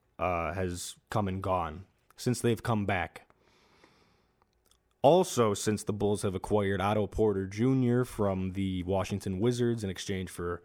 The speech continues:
Bobby Portis and Jabari Parker, the Bulls have actually been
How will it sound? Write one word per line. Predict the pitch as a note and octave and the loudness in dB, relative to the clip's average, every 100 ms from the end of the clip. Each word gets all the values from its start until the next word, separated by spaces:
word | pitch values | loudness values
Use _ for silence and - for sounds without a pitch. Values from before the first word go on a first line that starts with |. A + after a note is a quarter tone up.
| _ - | _ -2
Bobby | G2 F#2 | 0 0
Portis | - A2 G#2 G2+ - - | 0 2 2 0 -6 -8
and | F#2+ F2+ F2+ | -8 -8 -8
Jabari | F2+ F2+ E2 | -6 -4 -4
Parker, | - B2 B2 G2 F2 - _ _ _ _ _ _ _ _ _ _ _ _ - | 0 2 2 -2 -6 -10 _ _ _ _ _ _ _ _ _ _ _ _ -2
the | A#2 | 0
Bulls | G#2+ - C#3 F3+ G#3 F3 | -2 2 4 4 2 2
have | C#3 - _ | 0 -4 _
actually | C3 C#3+ C#3+ - C3+ C#3+ | 2 2 0 0 2 2
been | C#3 C3 | 2 0